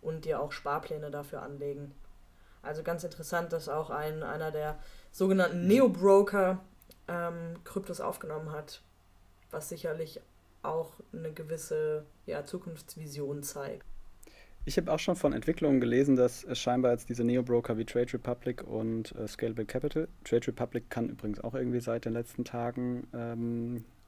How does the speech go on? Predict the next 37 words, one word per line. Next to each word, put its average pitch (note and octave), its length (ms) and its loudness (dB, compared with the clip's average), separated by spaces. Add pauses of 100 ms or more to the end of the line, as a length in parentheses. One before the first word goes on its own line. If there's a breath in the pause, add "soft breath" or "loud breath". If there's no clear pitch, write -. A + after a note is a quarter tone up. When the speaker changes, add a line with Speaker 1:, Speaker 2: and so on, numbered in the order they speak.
(100)
Speaker 2:
Krypto - 420 -4
handeln, C#3+ 440 0 (540 loud breath)
dass - 200 0
die D3 240 6
Speaker 1:
Aber D3 100 6
die E3+ 60 -2
Speaker 2:
sich F#3 140 4
auf F#3+ 40 10
Speaker 1:
mögen A3 80 10
Speaker 2:
diesen G3+ 160 4
Speaker 1:
wir D#3+ 60 4
Speaker 2:
Kryptomarkt D#3 400 4
Speaker 1:
nicht. - 60 -16
Speaker 2:
bewegen. D3+ 500 2 (1080)
Ja, - 300 -10
ich C3 60 -8
hab C3+ 100 -2
mir C3+ 100 4
aber A#2+ 120 6
auf A#2 120 2
jeden B2 120 2
Fall A2 140 0
auch A2 80 2
mal A#2 80 0
einen G#2+ 100 -2
Account G#2+ 240 -4
erstellt A2+ 380 -4
und, G#2 240 -6
äh, G#2 240 -4
guck - 180 -8
mir A2+ 60 -6
diesen G#2+ 200 -4
Broker G#2+ 300 -2
auch G#2 160 -6
immer G2 160 -6
an, G2+ 220 -10
ja. G2+ 180 -10